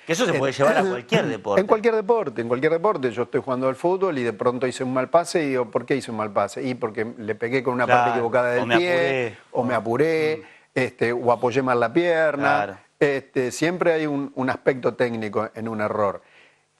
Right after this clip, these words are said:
Speaker 2: Eh, está buenísimo lo que traes porque muchas veces la tendencia es decir, "Soy un desastre.
Speaker 1: Claro,
Speaker 2: No
Speaker 1: claro,
Speaker 2: pego una.
Speaker 1: claro.
Speaker 2: Eh, así no puedo seguir jugando".
Speaker 1: Claro.
Speaker 2: Y me empiezo a castigar de una
Speaker 1: Mm.
Speaker 2: manera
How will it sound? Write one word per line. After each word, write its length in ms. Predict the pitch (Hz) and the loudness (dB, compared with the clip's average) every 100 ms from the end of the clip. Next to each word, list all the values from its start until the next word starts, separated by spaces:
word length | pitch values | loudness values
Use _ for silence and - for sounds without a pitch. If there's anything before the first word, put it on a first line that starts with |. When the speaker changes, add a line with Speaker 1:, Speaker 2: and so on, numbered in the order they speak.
| _ - | _ -4
Speaker 2:
Eh, 260 | 110 110 - | -2 -2 -4
está 180 | - | 0
buenísimo 380 | 131 139 151 156 | 2 0 0 0
lo 80 | 147 | 0
que 80 | 135 | 2
traes 300 | 143 165 185 | 2 0 0
porque 520 | - 143 117 127 123 | 0 0 2 0 0
muchas 300 | 120 139 135 | -2 0 0
veces 200 | 143 139 | 2 0
la 100 | 123 | 0
tendencia 440 | 117 127 160 180 135 | 0 0 0 0 0
es 60 | |
decir, 300 | 120 110 139 | 0 -2 -4
"Soy 240 | 117 120 120 | -2 -4 -2
un 100 | 110 | -4
desastre. 340 | 104 - - | -8 -10 -4
Speaker 1:
Claro, 280 | 127 123 101 - _ _ | 0 0 0 -10 _ _
Speaker 2:
No 200 | 117 131 | -4 -2
Speaker 1:
claro, 140 | 123 | 0
Speaker 2:
pego 200 | 151 143 139 | 2 2 0
una. 380 | 123 104 90 | -2 -4 -4
Speaker 1:
claro. 240 | 87 104 98 - _ | -4 -6 -8 -16 _
Speaker 2:
Eh, 280 | 143 127 127 | 0 2 0
así 240 | 135 - 160 | -2 0 0
no 120 | 165 | 2
puedo 140 | 151 | 0
seguir 180 | 127 147 | 2 -2
jugando". 560 | 135 143 143 120 101 95 | 2 2 2 0 -4 -4
Speaker 1:
Claro. 160 | 95 92 - | -6 -8 -8
Speaker 2:
Y 100 | 143 | -4
me 100 | 127 | -2
empiezo 600 | 139 131 170 190 - 165 156 | -4 0 0 0 0 2 2
a 100 | - | 2
castigar 720 | 135 - - 147 160 110 101 | 0 0 -2 2 2 2 -2
de 80 | 120 | -2
una 140 | 143 | 0
Speaker 1:
Mm. 40 | |
Speaker 2:
manera 500 | 151 165 175 175 196 | 0 0 0 0 -2